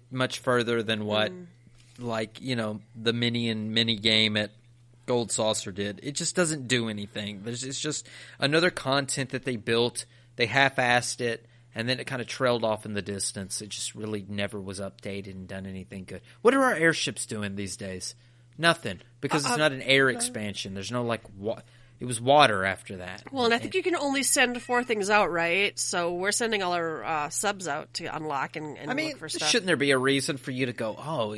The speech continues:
Speaker 1: should I send my airship out today, or should I send my submarine
Speaker 2: Yeah.
Speaker 1: out today?" But,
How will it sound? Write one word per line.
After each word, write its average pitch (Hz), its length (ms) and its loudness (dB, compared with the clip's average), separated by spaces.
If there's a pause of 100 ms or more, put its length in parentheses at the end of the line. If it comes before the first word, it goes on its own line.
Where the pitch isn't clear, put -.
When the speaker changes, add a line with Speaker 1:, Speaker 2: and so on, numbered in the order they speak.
(140)
Speaker 1:
should 131 240 -2
I 120 80 0
send 127 220 -4
my 110 100 -2
airship 185 400 2
out 226 160 -4
today, 302 280 -6
or 330 60 -8
should - 200 -12
I - 20 -14
send 143 280 -10
my 120 60 -12
submarine 113 520 -4
Speaker 2:
Yeah. 160 260 -2
Speaker 1:
out 151 120 -8
today?" - 260 -14
But, - 140 -4